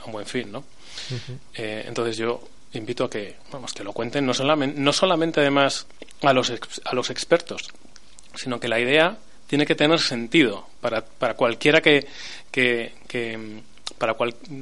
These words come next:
Speaker 1: para el público en general también. O sea, si tú
Speaker 2: Ujú.
Speaker 1: cuentas una idea de negocio y no eres capaz de contarte, contársela a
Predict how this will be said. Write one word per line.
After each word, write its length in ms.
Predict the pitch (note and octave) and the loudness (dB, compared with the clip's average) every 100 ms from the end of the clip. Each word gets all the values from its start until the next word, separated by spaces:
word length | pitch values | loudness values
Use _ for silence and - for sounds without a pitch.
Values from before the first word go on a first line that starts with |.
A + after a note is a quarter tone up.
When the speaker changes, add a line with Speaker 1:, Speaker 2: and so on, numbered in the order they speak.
| B2+ | -6
Speaker 1:
para 140 | - A2+ | -2 -2
el 60 | A#2+ | 4
público 260 | D#3+ F3 | 6 6
en 80 | C3+ | 4
general 400 | B2 A#2 E3 C3 | 2 6 6 6
también. 320 | A#2 D#3+ C#3+ | 0 -2 -2
O 60 | A#2+ | -4
sea, 160 | A#2+ | -4
si 100 | A2+ | -4
tú 120 | A#2+ C#3 | -2 4
Speaker 2:
Ujú. 40 | |
Speaker 1:
cuentas 260 | D3+ C3+ D3 | 4 4 0
una 100 | C#3 | 4
idea 120 | C#3 | 6
de 80 | C3+ | 6
negocio 480 | C3+ E3 - G#2+ - - - - - - - | 2 0 0 -6 -8 -16 -14 -14 -14 -14 -4
y 80 | |
no 80 | B2+ | 2
eres 160 | C3+ C#3+ | 2 4
capaz 220 | C#3+ D3 | 4 6
de 100 | C#3 | 6
contarte, 480 | C3 B2+ C3+ - - | 4 4 2 0 -12
contársela 720 | - - B2 C3 - B2+ B2 | -6 -4 2 2 4 4 4
a 320 | - A#2+ A2+ | 4 2 2